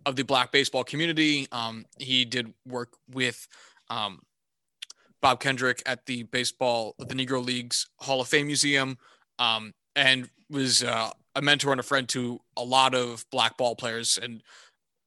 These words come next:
a lot of guys, and was just good friends with a lot of guys who were in, you know, members of the Black Aces because it was, it's a pretty small community. The only players,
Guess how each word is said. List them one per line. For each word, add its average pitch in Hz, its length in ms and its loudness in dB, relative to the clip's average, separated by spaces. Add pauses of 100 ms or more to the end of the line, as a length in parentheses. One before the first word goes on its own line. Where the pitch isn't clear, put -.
(140)
a 143 60 -2
lot 127 200 4
of 131 80 2
guys, 123 400 4 (300)
and 139 120 -2
was 139 180 4
just - 260 2
good 143 120 4
friends 170 320 4
with 123 100 -4
a 127 40 -2
lot 120 100 -2
of 117 60 -6
guys 120 200 0
who 117 80 -4
were 117 180 -6
in, 113 320 -10 (260)
you 143 80 -6
know, 107 60 -8
members 123 280 -4
of 110 60 -10
the 120 80 -6
Black 117 280 0
Aces 156 420 2
because 117 580 -4 (340)
it 135 160 0
was, 135 240 2
it's 143 140 -2
a 135 40 0
pretty 147 220 -2
small 135 320 2
community. 147 480 -4 (100)
The 139 200 -2
only 175 280 2
players, 185 640 2